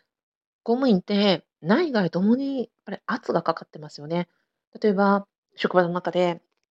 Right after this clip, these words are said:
どんなに実力がある人であっても、どんなに、ん、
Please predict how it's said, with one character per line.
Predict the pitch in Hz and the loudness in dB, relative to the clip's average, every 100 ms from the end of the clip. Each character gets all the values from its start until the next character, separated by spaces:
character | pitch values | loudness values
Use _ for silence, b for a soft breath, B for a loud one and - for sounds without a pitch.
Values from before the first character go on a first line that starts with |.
| _ _ _ _ _ - | _ _ _ _ _ -4
ど | 226 | 2
ん | 285 | 6
な | |
に | 262 190 | 8 6
実 | 175 175 | 4 0
力 | 175 175 | 0 2
が | 175 | 2
あ | |
る | 185 | 0
人 | 185 | -2
で | 165 | -8
あ | 156 | -8
っ | |
て | - | -6
も、 | 165 170 | 0 2
ど | 175 | 4
ん | 277 | 4
な | 349 | 4
に、 | 285 233 - - | 8 8 6 -2
ん、 | 170 | -14